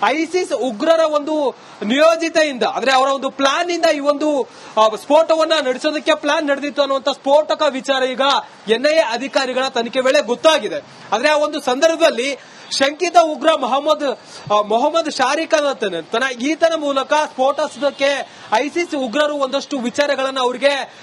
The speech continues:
ಟಾರ್ಗೆಟ್ ಅನ್ನ ನೀಡಲಾಗಿತ್ತು ಅನ್ನುವಂತ ವಿಚಾರ ಈಗಾಗಲೇ ಎನ್ ಐ ಎ ಅಧಿಕಾರಿಗಳ ತನಿಖೆ ವೇಳೆ ಗೊತ್ತಾಗಿತ್ತು. ಈಗ ಬಂದಿರುವಂತ ಸ್ಫೋಟಕ ವಿಚಾರ ಏನಂದ್ರೆ, ಖಂಡಿತವಾಗ್ಲೂ ಕೂಡ ಹಿಂದೂಗಳ ದೇವಾಲಯವನ್ನ ಉಗ್ರರು ಟಾರ್ಗೆಟ್ ಮಾಡಿದ್ರು.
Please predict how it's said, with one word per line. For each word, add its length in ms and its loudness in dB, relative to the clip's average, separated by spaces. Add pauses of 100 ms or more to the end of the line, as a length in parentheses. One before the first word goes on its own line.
(140)
ಟಾರ್ಗೆಟ್ 420 0
ಅನ್ನ 180 2
ನೀಡಲಾಗಿತ್ತು 540 -4
ಅನ್ನುವಂತ 240 -2
ವಿಚಾರ 340 -2 (140)
ಈಗಾಗಲೇ 480 -2 (200)
ಎನ್ 140 -2
ಐ 60 4
ಎ 80 4
ಅಧಿಕಾರಿಗಳ 640 -4
ತನಿಖೆ 300 -6
ವೇಳೆ 200 -2
ಗೊತ್ತಾಗಿತ್ತು. 580 -2
ಈಗ 320 0 (580)
ಬಂದಿರುವಂತ 600 0
ಸ್ಫೋಟಕ 640 -2
ವಿಚಾರ 400 -2
ಏನಂದ್ರೆ, 500 -4 (440)
ಖಂಡಿತವಾಗ್ಲೂ 640 2
ಕೂಡ 160 0 (100)
ಹಿಂದೂಗಳ 580 2
ದೇವಾಲಯವನ್ನ 800 0
ಉಗ್ರರು 480 -2
ಟಾರ್ಗೆಟ್ 480 -2
ಮಾಡಿದ್ರು. 640 -4